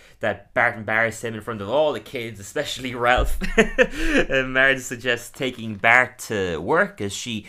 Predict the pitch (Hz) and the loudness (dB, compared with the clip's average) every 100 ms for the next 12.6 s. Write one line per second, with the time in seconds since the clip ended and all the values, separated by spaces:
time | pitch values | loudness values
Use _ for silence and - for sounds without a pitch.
0 | - - 123 147 165 135 143 123 120 131 | -16 -14 -4 0 0 0 2 2 2 -2
1 | - 131 117 98 135 139 104 98 95 101 | 2 0 0 -2 -4 -2 0 0 0 -4
2 | - 98 107 110 101 95 - 98 - - | -6 -6 -4 -4 -6 -8 -6 -6 -8 -16
3 | - 135 131 131 123 - 131 113 - 160 | -2 2 2 0 -4 -4 -2 -2 -4 -12
4 | - 123 92 87 - - 113 - 117 127 | -6 -2 -2 -2 -10 -8 -6 0 0 2
5 | - 127 - 113 - 110 101 - 110 90 | 4 2 2 -8 -6 -4 -4 -4 -4 -6
6 | - - 131 - 139 - 175 180 160 139 | -8 -14 -10 -6 0 4 4 2 -2 0
7 | 127 104 - 220 123 147 110 101 95 110 | 0 -2 -10 -6 -2 0 0 -2 -2 -4
8 | 113 113 104 - 95 92 85 85 _ _ | -4 -8 -8 -6 -4 -4 -6 -8 _ _
9 | - 139 - 87 90 87 85 92 92 - | -16 -12 -10 -8 -6 -4 -4 -6 -12 -14
10 | - - - 196 - - - 240 247 180 | -16 -12 4 4 4 -10 -10 -2 -2 2
11 | 143 139 151 - 123 127 123 123 127 123 | 2 6 4 4 4 8 10 8 4 0
12 | 107 107 117 113 117 | 0 0 0 0 -4